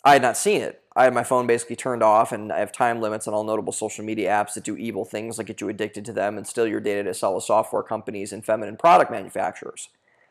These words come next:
My commencement had been canceled. They had moved it to an all-virtual format with, quote, "something later," whatever the fuck that means, and now I know it officially means a graduation, ce-, quote, "celebration" that's happening in two, in, like, a month, actually, from, you know, a week ago, so about three weeks now,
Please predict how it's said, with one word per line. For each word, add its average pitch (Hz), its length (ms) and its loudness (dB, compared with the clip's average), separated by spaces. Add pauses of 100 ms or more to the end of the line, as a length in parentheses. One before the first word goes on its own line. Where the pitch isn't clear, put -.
(960)
My 160 120 8
commencement 175 460 4
had 113 60 0
been 113 140 4
canceled. 95 480 -4 (680)
They 147 80 10
had 147 80 8
moved 190 200 6
it 208 100 2
to 160 100 2
an 147 80 4
all-virtual 156 640 8
format 113 480 2
with, 123 200 2
quote, - 300 6
"something 156 440 4
later," 117 360 6
whatever 110 280 2
the 107 60 -6
fuck 120 240 2
that 117 200 6
means, 101 320 -8
and 113 100 -4
now 120 220 6
I 113 80 4
know 113 180 0
it 110 60 2
officially 113 380 -6
means 110 420 -8
a 107 320 0 (280)
graduation, 127 720 4
ce-, - 180 -6 (180)
quote, 123 220 0
"celebration" 113 760 2
that's 82 140 -10
happening 90 360 0
in 76 80 -12
two, 92 320 -12
in, 95 200 -4
like, 92 160 -4
a - 60 -4
month, 107 300 0
actually, 80 400 -4
from, 82 480 -6
you 92 80 -8
know, 80 140 -4
a 87 60 -2
week 98 200 -8
ago, 76 260 -4
so 85 160 -8
about 85 220 -6
three 98 100 -6
weeks 78 220 -10
now, 73 220 -10